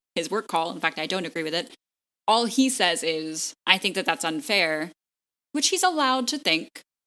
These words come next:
even if it's not the general consensus. He's allowed to think that, and Pam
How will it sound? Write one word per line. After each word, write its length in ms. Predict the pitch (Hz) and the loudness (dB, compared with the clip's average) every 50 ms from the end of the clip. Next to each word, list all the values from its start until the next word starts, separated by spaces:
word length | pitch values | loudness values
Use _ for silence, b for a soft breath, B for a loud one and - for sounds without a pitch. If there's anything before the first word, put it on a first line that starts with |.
| _ | _
even 260 | - 214 208 214 214 214 | 0 0 0 2 0 0
if 260 | 220 220 - - - - | -2 -2 -6 -8 -4 -2
it's 440 | 208 185 175 - - - - - - - _ _ | -2 -2 -2 0 0 0 0 -2 -4 -10 _ _
not 360 | - 208 196 185 185 190 - - _ _ | -4 -2 0 2 2 0 -2 -4 _ _
the 120 | - 202 190 | -6 -6 -4
general 440 | 175 180 185 170 170 175 175 175 185 | -2 0 0 0 0 -2 -4 -4 -4
consensus. 640 | - - 220 202 - 160 151 - - 156 165 - - - _ _ _ _ _ _ _ - | -2 -4 -2 -2 -2 -4 -4 -6 -6 -6 -8 -10 -12 -16 _ _ _ _ _ _ _ 0
He's 160 | 285 294 277 | 2 2 2
allowed 220 | 277 269 262 254 | 2 0 0 0
to 80 | 247 247 | 0 0
think 200 | 269 262 240 - | 0 0 0 0
that, 220 | 165 165 165 - - - | -2 -4 -4 -6 -6 -6
and 160 | 190 202 185 | -6 -6 -2
Pam 420 | - 196 208 208 214 214 208 214 | 0 2 2 2 2 -2 -4 -6